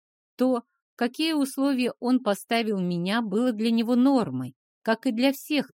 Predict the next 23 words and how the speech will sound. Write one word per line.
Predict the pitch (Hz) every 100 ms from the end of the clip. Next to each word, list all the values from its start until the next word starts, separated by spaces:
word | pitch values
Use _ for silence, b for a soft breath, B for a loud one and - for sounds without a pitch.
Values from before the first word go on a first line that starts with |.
| -
тут. | 214 143 _ _ _ _ _
Их | 240 247 214
дети | 180 262 320 -
появляются | - 226 233 226 247 233 190 -
не | 185
по | 214 247
любви | 233 208 180 202 302 330 _ _ -
или | 233 247
глупости, | 202 254 240 - 156 - -
как | - 208 -
у |
простых | 220 240 247 - 226
людей. | 185 214 175 160 139 - _ -
Их | 247 -
планируют, | 294 339 349 285 156 135 139 _ _ _ _
разочаровываются | - 214 233 - 277 269 330 294 226 202 - 214
неудачами | 196 190 175 160 202 220 226 208
и | - 269
планируют | 269 262 277 349 254 170
снова, | - 190 185 170 156 165 - _ _
методично | 180 226 247 226 202 339 - 202
и | - 277
цинично. | 269 214 180 151 - - 156